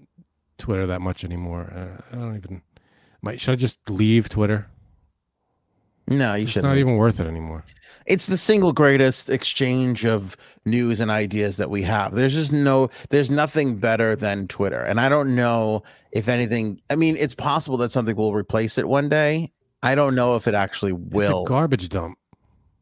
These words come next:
Speaker 2: It's really not, though. It's an exchange of
Speaker 1: It
Speaker 2: ide-,
Speaker 1: is.
Speaker 2: it's the fastest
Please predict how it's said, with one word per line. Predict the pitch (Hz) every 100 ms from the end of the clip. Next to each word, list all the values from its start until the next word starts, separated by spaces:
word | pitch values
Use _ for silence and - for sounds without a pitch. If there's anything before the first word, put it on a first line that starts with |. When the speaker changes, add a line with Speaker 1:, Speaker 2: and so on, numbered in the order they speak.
| -
Speaker 2:
It's | 165
really | 254 269 226
not, | 214 226 -
though. | 104 107
It's | 120 160
an | 151
exchange | 151 - 165 175 165
of | 160
Speaker 1:
It | 151
Speaker 2:
ide-, | 135
Speaker 1:
is. | 98 -
Speaker 2:
it's | 135 -
the | 143
fastest | - - 151 160 - 175 -